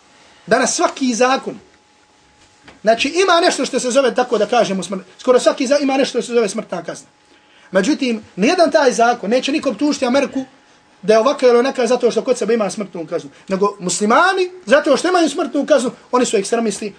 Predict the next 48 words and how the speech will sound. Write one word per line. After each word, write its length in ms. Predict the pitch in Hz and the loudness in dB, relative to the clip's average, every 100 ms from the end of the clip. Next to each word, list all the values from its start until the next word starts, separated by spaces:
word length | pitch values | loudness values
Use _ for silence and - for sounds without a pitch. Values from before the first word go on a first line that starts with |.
| - | -4
oni 160 | 233 | -4
su 140 | 214 202 | -2 -2
teroristi 400 | 208 208 190 208 | 0 0 -4 -6
i 80 | 190 | -6
tako 240 | 190 185 | -4 -2
dalje, 300 | 208 196 185 - - | -2 -2 -6 -10 -10
i 60 | |
tako 220 | 180 165 127 | -10 -10 -16
dalje. 140 | - _ _ _ - - - | -18 _ _ _ -20 -20 -4
Zatim 260 | 220 220 247 | -2 0 0
je 60 | |
došlo 260 | 247 285 240 | 0 0 2
da 60 | 247 | 0
očuva 320 | 254 233 214 | 0 2 2
čovjekov 380 | 262 208 196 190 - - | 2 0 -2 -8 -10 -4
imetak 420 | 202 240 - 254 - - _ _ _ _ _ _ _ _ _ _ _ - | 0 0 0 -6 -10 -20 _ _ _ _ _ _ _ _ _ _ _ -8
i 80 | 202 | 0
za-, 140 | 254 254 | 0 0
i 120 | 214 | 0
došlo 260 | 233 233 220 | 0 0 0
je 60 | |
da 100 | 214 | 0
očuva 300 | 254 233 208 | -2 0 -2
čovjekovo 420 | 190 220 190 190 | 0 -2 -2 -4
potomstvo. 460 | 180 165 165 156 - _ _ | -6 -6 -8 -10 -16 _ _
I 60 | 190 | -2
zato, 220 | 226 226 | -2 0
na 100 | 202 | -4
primjer, 260 | 226 226 190 | -4 -4 -2
za-, 140 | 233 | -4
zabrana 420 | 196 233 202 196 185 | 0 0 2 0 -2
blude, 320 | 226 226 196 | -4 -4 0
zabrana 400 | 226 202 190 175 | 0 2 -2 -4
zinaluka 400 | 196 226 208 190 | -2 0 0 -2
je 60 | |
zašto? 340 | 185 240 - - - - - - | -4 -4 -4 -6 -8 -20 -14 -6
Znači, 240 | 196 214 | -4 -2
kako 200 | 247 220 | -4 -4
bi 80 | 214 | -6
ljudi 240 | 247 214 | -6 -4
znali 280 | 190 240 269 - - | -2 -4 -4 -12 -8
svoje 220 | - 214 | 0 0
potomstvo, 440 | 196 208 220 - 147 | 0 -2 -2 -4 -10
znači, 240 | 165 180 | -10 -4
kako 240 | 226 220 | -4 -2
ne 100 | 226 | -2
bi 80 | 214 | 0
došlo, 320 | 226 233 254 | 0 0 -4